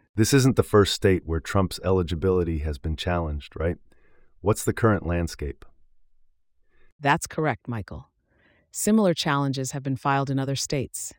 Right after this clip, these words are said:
Speaker 2: For instance, Maine's Secretary of State removed Trump from that state's twenty twenty-four primary ballot, a decision which Trump's team has appealed. The Oregon Supreme Court is also expected to rule on a bid to remove Trump from that state's ballots.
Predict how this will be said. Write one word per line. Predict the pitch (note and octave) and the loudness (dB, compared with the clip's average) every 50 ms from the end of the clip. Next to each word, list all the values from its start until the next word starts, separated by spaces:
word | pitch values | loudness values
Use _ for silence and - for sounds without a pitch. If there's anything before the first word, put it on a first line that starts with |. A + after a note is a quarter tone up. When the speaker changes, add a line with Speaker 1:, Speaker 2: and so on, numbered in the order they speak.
| _ _ _ _ | _ _ _ _
Speaker 2:
For | - D#3 D#3 | -6 -2 -2
instance, | D#3 D3 - - D#3 D3 D3 - - - | -2 -2 -2 -4 -6 -6 -6 -6 -6 -2
Maine's | D#3 D#3 D#3+ F3 F#3 F#3+ G3 - | 0 0 2 2 2 2 0 0
Secretary | - - E3+ E3 - E3+ D3+ - - D3+ C#3+ C#3 | -2 -2 -2 -2 -2 -6 -6 -4 -4 -2 -2 -2
of | C#3 - | -4 -4
State | - - E3+ D#3+ D3 - - | -4 0 0 0 0 -2 -4
removed | C#3+ C#3 C#3+ D3 D#3+ D#3+ - - | -4 -2 -2 -2 -2 -2 -4 -10
Trump | - - F3+ E3 D3 - | -6 -4 -4 -4 -4 -6
from | - - C#3 C#3 | -8 -6 -4 -2
that | C3+ C#3 D3 C#3+ - | 0 0 -2 -2 -4
state's | - - - E3 D3+ - - - - - | -6 -6 -4 -4 -4 -4 -4 -8 -12 -10
twenty | - - - F3 F3 F#3 | -10 -6 -4 -2 -2 -2
twenty-four | F3 - - D#3+ D#3+ D3+ - - D3 D3 | -2 -4 -4 -4 -4 -4 -4 -4 -6 -6
primary | - - - D#3 D3+ D3+ C#3+ C3 A#2+ A#2+ | -6 -6 -6 -4 -2 -2 -2 -2 -2 -4
ballot, | A#2 - A2 G2 F2 E2+ - - _ _ _ _ _ _ _ - | -6 -6 -8 -8 -8 -10 -12 -16 _ _ _ _ _ _ _ -10
a | C#3 | -6
decision | C#3+ D3 - - G3+ G3+ E3 F3 D#3 C#3+ | -6 -4 0 2 2 2 2 2 0 -2
which | C#3+ C3 - - | -2 -4 -6 -8
Trump's | - - E3 D#3 D3 - - | -6 -6 -6 -6 -4 -6 -6
team | - - D3+ C3+ B2 B2+ C3 - | -4 -4 -4 -4 -4 -6 -8 -10
has | - C3 C#3 D3 | -14 -12 -12 -12
appealed. | - - - D3 C3+ G#2 D#2+ - - _ _ _ _ _ _ _ _ _ _ _ _ _ _ _ _ _ _ _ _ - | -12 -8 -6 -6 -6 -6 -8 -12 -16 _ _ _ _ _ _ _ _ _ _ _ _ _ _ _ _ _ _ _ _ -14
The | - - | -4 2
Oregon | - E3 F3 F#3 F3+ F#3 F3+ | 4 6 6 6 4 2 0
Supreme | - - D3 - - D#3+ D#3 D3 | 0 -2 -4 -2 -2 0 0 -2
Court | - - F3 F3 D#3+ - - | -2 0 0 0 0 0 -4
is | - C3+ - - | -8 -10 -4 2
also | - D3 F#3 F#3+ - G3 E3 | 4 4 4 4 2 0 -2
expected | C#3+ - - - B2+ B2+ - - B2+ | -2 -4 -6 -6 -6 -6 -6 -8 -10
to | - - C#3+ | -8 -8 -6
rule | C3 C#3 D3 C#3 C#3 C3+ C3 | -6 -4 -2 -2 -2 -4 -4
on | - D3 C#3 | -4 -4 -4
a | C3 | -6
bid | B2+ C3+ D3+ D3 C#3 | -2 -2 -2 -2 -2
to | - - C#3+ | -4 -6 -4
remove | C#3+ C#3+ C#3+ C#3+ C#3 - | -2 0 0 -2 -2 -4
Trump | - - - D3 C3+ - | -8 -6 -6 -6 -6 -6
from | - - - C#3 C#3 | -10 -10 -6 -4 -4
that | C3+ B2 - | -4 -4 -6
state's | - - - C#3 A#2+ - - | -8 -6 -6 -6 -6 -6 -6
ballots. | - C#3+ C3+ C3 A2+ F#2 - - - - - | -4 -2 -2 -2 -4 -6 -10 -12 -12 -14 -14